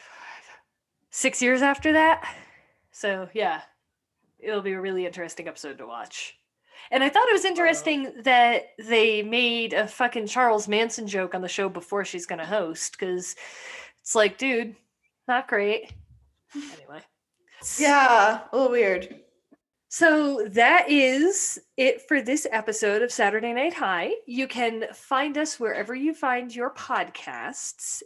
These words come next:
Speaker 1: And if we are not on your platform of choice,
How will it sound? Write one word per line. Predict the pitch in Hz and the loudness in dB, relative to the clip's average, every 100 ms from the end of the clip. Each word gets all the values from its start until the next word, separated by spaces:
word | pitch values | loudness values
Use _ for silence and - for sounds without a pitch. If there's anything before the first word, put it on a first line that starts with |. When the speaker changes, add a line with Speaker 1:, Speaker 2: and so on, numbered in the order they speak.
| - | -8
Speaker 1:
And | 214 196 196 196 196 | -6 -6 -6 -8 -4
if | 202 214 214 - - | 0 0 -2 -14 -8
we | 208 208 | -2 -2
are | 196 | -2
not | 196 180 214 262 | -4 -2 -2 -4
on | 262 | -6
your | 262 | -6
platform | 262 - 277 277 302 302 | -6 -2 -2 -2 -4 -4
of | 320 | -6
choice, | - 349 403 523 - | -6 -6 -4 -6 -10